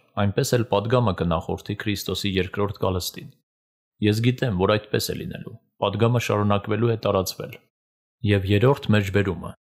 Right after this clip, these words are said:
Մի ձայն ասում էր. «Ինչպես Հովհաննես Մկրտիչն ուղարկվեց Քրիստոսի առաջին գալստից առաջ, քեզ տրված պատգամն էլ կնախորդի Քրիստոսի երկրորդ գալստին»։ Փետրվարի տասնինը,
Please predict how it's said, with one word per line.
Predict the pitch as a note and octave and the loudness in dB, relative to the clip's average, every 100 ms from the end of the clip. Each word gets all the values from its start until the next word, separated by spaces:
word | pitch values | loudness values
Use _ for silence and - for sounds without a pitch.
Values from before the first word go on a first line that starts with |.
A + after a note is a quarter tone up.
| _ _ _ | _ _ _
Մի | G#2 G#2 | 0 4
ձայն | A#2+ C#3 C3 | 4 4 2
ասում | - C3+ A2 | 2 -2 -2
էր. | - - _ _ _ - | -6 -12 _ _ _ -4
«Ինչպես | G#2+ - A#2 - | -2 2 2 4
Հովհաննես | G#2+ A#2 B2 A#2+ | 4 4 4 4
Մկրտիչն | A#2 A2+ A#2 C#3+ C3+ A2+ | 2 2 0 -2 -2 0
ուղարկվեց | F#2+ F#2 - F#2+ - | 2 0 -2 -4 -4
Քրիստոսի | - G2 - F#2 - | -6 -4 -2 -2 0
առաջին | F2+ F2+ - F2+ | 0 0 -2 -2
գալստից | F2 E2+ - F2 - | -2 -4 -6 -8 -4
առաջ, | F2 G2 - - - | -2 -2 -4 -12 -4
քեզ | A2 G#2+ | -2 0
տրված | A#2+ A2 A#2+ A2+ | 2 2 0 0
պատգամն | A2+ G#2+ A#2 A#2+ G#2+ | 0 0 2 2 2
էլ | F2 - | -2 -2
կնախորդի | F2 E2+ G2+ F2+ G2+ | 0 0 -2 -4 -6
Քրիստոսի | - G2 - F#2 - F2+ | -4 -4 -4 -6 -6 -4
երկրորդ | F2 E2+ - G2 - | -4 -4 -2 -4 -2
գալստին»։ | F#2 F2+ - - D#2 - _ _ _ - | -2 -2 -4 -10 -16 -18 _ _ _ -4
Փետրվարի | G2+ G#2 F#2 F#2 F2+ | -2 0 0 0 0
տասնինը, | F#2 F2 - G#2+ | -4 -4 -4 -4